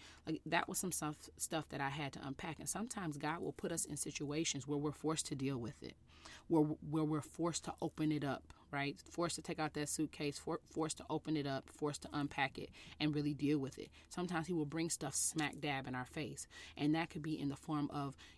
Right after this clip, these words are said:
you know, we've had this major breakup with somebody, but we really need to deal with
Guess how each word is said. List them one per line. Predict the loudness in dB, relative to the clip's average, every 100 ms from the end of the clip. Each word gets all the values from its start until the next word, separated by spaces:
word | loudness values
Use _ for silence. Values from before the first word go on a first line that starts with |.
| -2
you |
know, | 2
we've | 2 2
had | 0 -2
this | 0 0
major | 0 0 -2
breakup | -4 -4 -4
with | -4 -4
somebody, | -2 0 0 0
but | 0
we | 2 2
really | 2 4 4
need | 2
to | 2
deal | 2 6 6
with | 6 2 0